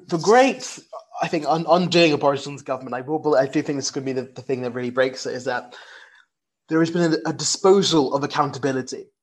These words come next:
You, you know, in Boris Johnson's government, it's simply enough of like, "Oh, well, got that wrong. Either too bad or say sorry and move on." In fact, sometimes you have to say sorry. I mean, Dominic Cummings, despite the easiest thing in the world it would have been for him to simply apologise, resign and come back in a few months,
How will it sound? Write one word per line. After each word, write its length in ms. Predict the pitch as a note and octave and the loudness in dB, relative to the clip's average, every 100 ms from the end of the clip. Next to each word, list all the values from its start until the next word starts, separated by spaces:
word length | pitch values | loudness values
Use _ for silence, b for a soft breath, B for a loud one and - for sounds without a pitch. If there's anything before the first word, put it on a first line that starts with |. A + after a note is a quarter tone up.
| _ | _
You, 160 | E3 D3 | -18 -16
you 140 | E3+ D#3+ | -10 -10
know, 80 | |
in 60 | D3 | -4
Boris 240 | G3 G3+ | 0 0
Johnson's 200 | F#3 D#3+ | -2 -6
government, 360 | - D3 D3 C3 | -2 -2 -2 -6
it's 160 | C#3 - | -8 -6
simply 240 | D#3 D#3 | -6 -4
enough 260 | C#3+ C#3 B2+ | -2 -2 -2
of 80 | |
like, 140 | C#3 C3 | -4 0
"Oh, 160 | C3 C#3 | 2 2
well, 360 | C3 B2+ B2+ C3+ | 4 2 0 2
got 200 | D#3 C#3+ | 4 6
that 180 | A#2+ A#2+ | 4 4
wrong. 360 | B2+ B2 B2 - _ - - _ _ _ _ _ _ | 4 2 -4 -20 _ -12 -12 _ _ _ _ _ _
Either 180 | D3+ C#3 | 0 0
too 200 | C3+ F3 | -2 0
bad 320 | D3 C#3 C#3 | 6 6 6
or 80 | C3 | 2
say 220 | - D3+ | 2 2
sorry 380 | C#3 C3+ B2+ B2 | 2 2 2 2
and 100 | A#2+ | 0
move 220 | C#3 C3 | 0 2
on." 160 | A#2+ A2+ | 2 2
In 80 | - B B | -2 B B
fact, 140 | A#3+ A#3+ | 0 0
sometimes 260 | D#4 C#4+ | 0 2
you 80 | C4+ | 2
have 100 | C4+ | 2
to 60 | C4+ | 2
say 140 | C4 | 0
sorry. 340 | B3+ E4 G#3+ | 2 4 4
I 60 | C#3 | 4
mean, 280 | E3+ F3 - - | 0 -4 -4 0
Dominic 280 | C#4 E3+ | 2 2
Cummings, 600 | - A#3 F3 C3+ A#2+ - B B B B _ _ D#3+ | 4 4 4 0 -6 -12 B B B B _ _ -2
despite 540 | G3 - D4+ - - - - | 0 2 4 4 2 -12 -16
the 280 | F#3 F3 F3+ _ | -14 -14 -16 _
easiest 320 | B3 C#4 B3 | 0 2 2
thing 120 | A#3 | 2
in 40 | G3 | 2
the 80 | E3 | 4
world 220 | F3 D#3 | 4 4
it 20 | |
would 100 | C#3+ | 2
have 100 | D3 | 2
been 140 | D#3 | 2
for 100 | C#3+ | 2
him 60 | C#3 | -6
to 140 | - | -8
simply 300 | C3 D#3+ D3 | -6 -4 -2
apologise, 720 | C3+ E3+ F3 E3 D#3+ D3+ C#3 | -2 4 4 6 4 4 2
resign 400 | C3 C3+ B2+ C#3 | -4 0 2 2
and 100 | C3 | -4
come 140 | - D3+ | -6 -6
back 160 | C3+ | -6
in 60 | C3+ | -8
a 40 | |
few 160 | C3 D3+ | -10 -8
months, 420 | C#3 C3 B2 - | -4 -6 -8 -16